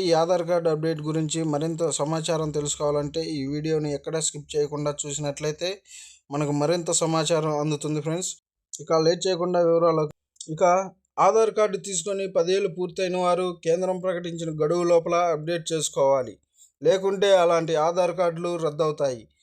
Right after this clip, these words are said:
దీనిని ఉచితంగా అప్‌డేట్ చేసుకోవడానికి డిసెంబర్ పద్నాలుగు చివరి రోజు. ఇప్పటికే పలుమార్లు ఈ గడువును పెంచిన కేంద్రం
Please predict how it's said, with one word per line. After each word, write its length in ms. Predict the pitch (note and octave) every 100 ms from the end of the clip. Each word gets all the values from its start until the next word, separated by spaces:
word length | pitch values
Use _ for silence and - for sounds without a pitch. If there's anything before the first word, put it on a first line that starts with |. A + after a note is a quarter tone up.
| _ _
దీనిని 360 | C#3 F3 F#3+ F#3
ఉచితంగా 520 | F3+ E3+ - G#3+ G#3+ G3
అప్‌డేట్ 320 | F3+ G3 E3+
చేసుకోవడానికి 720 | F#3+ E3+ F#3 F#3 F3+ F3 F3+ F3+
డిసెంబర్ 480 | F3 E3 F#3+ F#3+ F3
పద్నాలుగు 540 | F3 E3 F3+ F3+ E3+ F3+
చివరి 380 | F3+ F3 F3 E3
రోజు. 320 | D#3+ C#3+ B2 A#2 _ - - -
ఇప్పటికే 400 | D#3+ E3 G3 G3+
పలుమార్లు 560 | G3 F#3+ F3 F3+ F#3+ G3
ఈ 140 | F#3+ F3+
గడువును 400 | E3 F3 F#3+ F3
పెంచిన 340 | F3+ E3+ E3+
కేంద్రం 500 | E3 E3 E3+ E3+ E3+